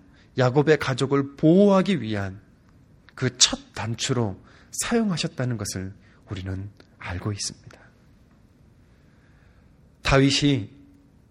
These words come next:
사울의 미움을 받아서 광야와 빈들을 떠돌며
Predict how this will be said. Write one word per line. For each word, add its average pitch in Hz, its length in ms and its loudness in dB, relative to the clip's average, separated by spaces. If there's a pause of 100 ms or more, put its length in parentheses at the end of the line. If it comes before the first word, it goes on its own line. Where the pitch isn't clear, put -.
(140)
사울의 196 420 4
미움을 143 440 2
받아서 98 560 -8 (1120)
광야와 120 760 2 (920)
빈들을 156 520 4
떠돌며 95 560 -8